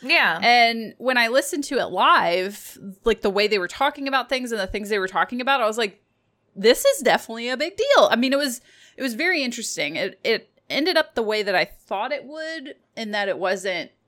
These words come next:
Speaker 2: any, like,
Speaker 1: Yeah.
Speaker 2: flat, like,
Speaker 1: And
Speaker 2: flat
Speaker 1: they
Speaker 2: out
Speaker 1: denied
Speaker 2: disclosures.
Speaker 1: everything. I mean, they were just like, "Yeah, we don't," like, they
Speaker 2: Well,
Speaker 1: didn't
Speaker 2: there was some interesting things said, but we can, we can get into it after we do some, like,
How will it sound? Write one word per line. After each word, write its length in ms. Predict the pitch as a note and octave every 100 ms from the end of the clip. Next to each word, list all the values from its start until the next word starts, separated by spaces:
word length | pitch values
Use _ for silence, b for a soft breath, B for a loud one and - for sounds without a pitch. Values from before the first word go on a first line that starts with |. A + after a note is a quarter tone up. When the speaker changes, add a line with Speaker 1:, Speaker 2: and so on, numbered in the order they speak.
| -
Speaker 2:
any, 300 | G3 F#3 E3
like, 320 | D#3+ - - _ _ - -
Speaker 1:
Yeah. 140 | G#3
Speaker 2:
flat, 320 | E3+ F3 C#3+ -
like, 160 | F#3+ F3
Speaker 1:
And 80 | -
Speaker 2:
flat 180 | A#3+ E3+
Speaker 1:
they 60 |
Speaker 2:
out 60 | D3+
Speaker 1:
denied 280 | A3+ E3+ E3
Speaker 2:
disclosures. 260 | E3+ E3 F3+
Speaker 1:
everything. 300 | F#3+ D#3+ F3
I 40 |
mean, 120 | F3+
they 100 | F#3+
were 80 | G3
just 220 | F#3+ F3+
like, 240 | G3 F#3+ F#3
"Yeah, 80 | B3 B4
we 120 | A#3
don't," 880 | G#4+ B4+ F#4 E4+ A#4+ G4 D#4+ F#4 D#4+
like, 240 | G#3+ G3+ -
they 100 | G#3+
Speaker 2:
Well, 100 | C#4+
Speaker 1:
didn't 40 | D#4
Speaker 2:
there 60 | F4+
was 160 | C5 -
some 160 | C5+
interesting 560 | E4+ G#4+ A#4 A#4 G4 D4
things 400 | - D4 C4+ -
said, 240 | - C3+
but 100 | D#3
we 120 | F#3+ A#3+
can, 400 | D4 A#3 G#3 G#3+ -
we 100 | A#3
can 160 | A#3+ C#4
get 120 | C#4
into 240 | C4 A#3+ B3
it 80 |
after 260 | G#3 G#3+ G#3+
we 100 | G3+
do 140 | F#3+
some, 240 | F#3+ G3 F3+
like, 300 | E3 C3+